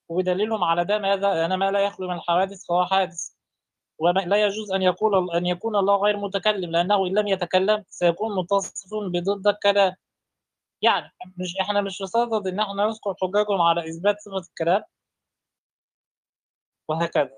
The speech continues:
المهم قال لك إيه؟ الدليل الموجب لقدمه، اللي هو أزلية كلام الله، المانع من كونه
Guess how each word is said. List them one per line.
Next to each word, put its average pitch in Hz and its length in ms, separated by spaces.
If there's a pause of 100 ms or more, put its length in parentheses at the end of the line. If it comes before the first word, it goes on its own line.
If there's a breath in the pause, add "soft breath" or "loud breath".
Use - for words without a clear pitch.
المهم 262 240
قال 240 160
لك 214 160
إيه؟ 208 240 (340)
الدليل 202 680 (340)
الموجب 220 600 (140)
لقدمه، 175 560
اللي 160 120
هو 196 200 (400)
أزلية 190 480 (100)
كلام 185 220
الله، 151 240 (260)
المانع 233 600
من 185 180
كونه 214 520